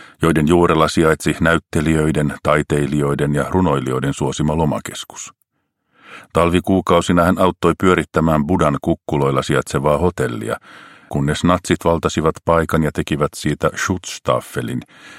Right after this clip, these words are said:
eli S S-joukkojen komentokeskuksen. Kymmenen vuotta sodan jälkeen,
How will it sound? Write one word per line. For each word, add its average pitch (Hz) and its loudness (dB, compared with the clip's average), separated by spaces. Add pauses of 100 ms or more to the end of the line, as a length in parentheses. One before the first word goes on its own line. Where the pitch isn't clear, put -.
(160)
eli 71 -2 (120)
S - -2
S-joukkojen 73 0
komentokeskuksen. - -6 (1300)
Kymmenen 104 6
vuotta 90 2
sodan 95 2
jälkeen, 85 0